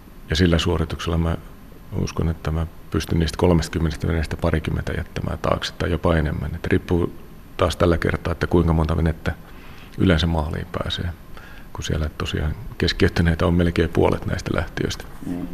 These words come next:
Speaker 2: Toi on kovaa veneelle, mutta se on kovaa myös miehelle. Sä oot t-, tänään ollut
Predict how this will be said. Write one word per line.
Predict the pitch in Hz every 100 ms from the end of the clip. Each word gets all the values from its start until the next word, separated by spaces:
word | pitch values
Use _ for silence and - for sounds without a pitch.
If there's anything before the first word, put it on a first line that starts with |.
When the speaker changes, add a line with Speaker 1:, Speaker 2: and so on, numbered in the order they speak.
| - - - - - -
Speaker 2:
Toi | 110 104
on | 92 - - -
kovaa | - 110 98 98
veneelle, | 113 104 90 82
mutta | 82 82 -
se | 85
on | 87 80
kovaa | 101 90 85
myös | 90 92 82 -
miehelle. | 101 104 76 67 62 67
Sä | - 73
oot | 69 -
t-, | - -
tänään | 82 76 71
ollut | 73 73